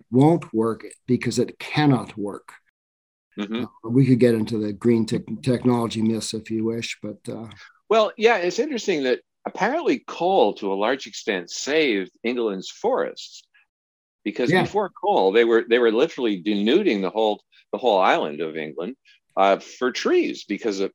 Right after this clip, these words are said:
Speaker 2: you know, they needed it for fuel, they needed it for building ships and everything else. So, I mean, the fo-, this is something most people just don't get. Fossil fuels are far less environmentally damaging than putting up, you know, thousands of sixty-story high wind turbines.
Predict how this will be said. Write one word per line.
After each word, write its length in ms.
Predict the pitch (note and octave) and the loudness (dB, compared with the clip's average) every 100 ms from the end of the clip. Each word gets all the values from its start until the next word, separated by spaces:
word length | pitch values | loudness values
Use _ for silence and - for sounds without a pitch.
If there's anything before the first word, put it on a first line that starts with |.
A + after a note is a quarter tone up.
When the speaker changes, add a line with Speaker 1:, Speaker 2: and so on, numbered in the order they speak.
| G2 | -6
Speaker 2:
you 120 | - | -4
know, 100 | F2+ | 0
they 100 | G2+ | 0
needed 320 | F#2+ G2+ G2 | 0 -2 -2
it 120 | F#2+ | -4
for 100 | - | -6
fuel, 440 | G2 - G2 A2 A2 | -10 -4 2 4 4
they 100 | F#2+ | 2
needed 300 | F2 G2 G2 | -2 -4 -4
it 120 | F#2+ | -6
for 160 | - F#2+ | -6 -10
building 420 | - F2 F#2+ G2+ | -2 -2 0 -4
ships 440 | - - - - | -6 -6 -6 -6
and 100 | G2 | -6
everything 300 | F#2+ E2+ F2 | -4 -4 -6
else. 240 | C#3+ G3 - _ _ _ | -6 -8 -12 _ _ _
So, 100 | E3 | 0
I 60 | |
mean, 240 | C#3+ D3+ C3+ _ _ | 2 0 -4 _ _
the 80 | B2+ | -8
fo-, 300 | - E4 C#4 | 0 0 0
this 160 | A#3+ - | -4 -2
is 140 | E4+ | -2
something 280 | D#4 C4 D3 | -4 -4 0
most 240 | B2+ C#3 | 2 0
people 200 | - A2 | 0 -2
just 180 | G2 G2 | -2 -4
don't 240 | G2 E2+ - | -6 -8 -2
get. 300 | - - - - _ _ | 0 0 -4 -20 _ _
Fossil 380 | - C4 G#3+ A3+ | -2 0 2 -2
fuels 580 | - A#2 C#3+ D#2+ B1 - | -2 2 4 4 0 -8
are 140 | G2 A2 | -2 -2
far 340 | - C3+ G#3+ | -2 0 2
less 400 | C#3 A2 E3 F3 | 4 2 2 -2
environmentally 720 | C#3 F#2+ F2+ E2 D#2 - E2 D2+ | -10 -2 -2 -2 -8 -8 -12 -4
damaging 560 | D2+ C2+ C#2 - G#2 - _ _ | -4 -4 -6 -6 -6 -8 _ _
than 160 | A2 G#2+ | 0 2
putting 340 | D3 C#3+ A#2+ | 2 4 4
up, 180 | A#2+ C3+ _ _ _ | 2 0 _ _ _
you 100 | A#2 | -2
know, 260 | A2+ A2 - | 0 0 -2
thousands 560 | - A#2 D3+ D3 A#2 F#2+ | 2 4 4 0 -6 -4
of 200 | G#2 F#2 | -4 -4
sixty-story 920 | - - C#3+ - A#2 - - B2 A#2+ | -8 -2 -2 -2 -6 -4 4 6 6
high 220 | G#2 A2 G2+ | 4 2 2
wind 340 | E2+ D3+ C#4 | 0 -4 -4
turbines. 600 | - E2 - G#1+ - - | -6 -6 -6 -12 -14 -20